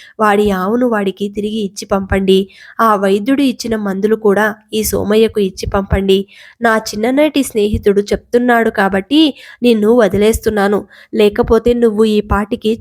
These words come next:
చెరసాలలో ఉండేవాడివి." అలా సోము ఆవుని సోముకి అప్పగిస్తాడు సీనయ్య. అలా వారు తిరిగి తమ సొంత గ్రామానికి పయనమవుతారు. "అయ్యా, నీకు చాలా కృతజ్ఞతలు. మీరే గనక రాకపోతే నా ఆవు నాకు దక్కేదే కాదు.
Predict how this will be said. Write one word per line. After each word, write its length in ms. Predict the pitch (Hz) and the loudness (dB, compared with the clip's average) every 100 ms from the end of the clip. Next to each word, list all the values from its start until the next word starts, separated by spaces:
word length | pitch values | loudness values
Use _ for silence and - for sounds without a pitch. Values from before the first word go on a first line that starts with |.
| - | 0
చెరసాలలో 640 | 208 214 254 247 220 214 | 0 0 0 2 2 2
ఉండేవాడివి." 800 | 220 202 202 214 202 202 202 196 - 247 | 0 0 0 0 2 2 2 -2 -4 0
అలా 360 | 269 233 247 247 - | 2 2 0 -6 -6
సోము 500 | - 240 294 359 370 | 0 2 2 2 2
ఆవుని 680 | - 214 220 226 202 185 | 2 0 2 2 2 2
సోముకి 640 | 226 - 196 220 254 254 233 190 | 0 0 0 0 -2 -4 -6 -6
అప్పగిస్తాడు 840 | - 202 196 180 - 190 185 220 | -6 -4 -2 -4 -2 0 0 0
సీనయ్య. 580 | - 190 190 185 196 190 - - - 226 | 0 -2 0 2 2 0 -4 -20 -6 0
అలా 280 | 247 247 | 2 4
వారు 280 | 226 208 196 | 2 2 0
తిరిగి 540 | 190 202 208 208 214 214 | -2 -4 -4 -4 -6 -6
తమ 120 | 208 | -6
సొంత 340 | 208 196 202 247 | -4 -4 -4 -2
గ్రామానికి 720 | 220 196 185 202 196 180 196 | 0 2 2 0 0 0 -2
పయనమవుతారు. 800 | - 190 196 196 185 196 196 196 - - _ | 0 -2 0 -2 -2 -2 0 -2 -6 -18 _
"అయ్యా, 380 | 202 202 208 202 - - - | 0 2 2 -2 -6 -10 0
నీకు 300 | 208 208 214 | 0 2 -2
చాలా 480 | - 202 196 214 247 226 | 0 0 0 0 -2 -4
కృతజ్ఞతలు. 720 | 202 196 202 202 208 196 190 - - 226 | -2 -2 0 0 2 2 0 -8 -8 0
మీరే 300 | 247 311 311 | 4 4 2
గనక 240 | 262 240 | 0 0
రాకపోతే 680 | 214 196 190 202 202 202 214 | -2 -2 -4 -4 -2 -2 -2
నా 160 | 214 196 | -2 -4
ఆవు 300 | 185 190 240 | -4 -2 -2
నాకు 320 | 220 202 202 | -2 -2 -4
దక్కేదే 540 | 202 185 - 190 196 | -4 -4 -2 0 0
కాదు. 360 | 202 202 190 | 0 0 0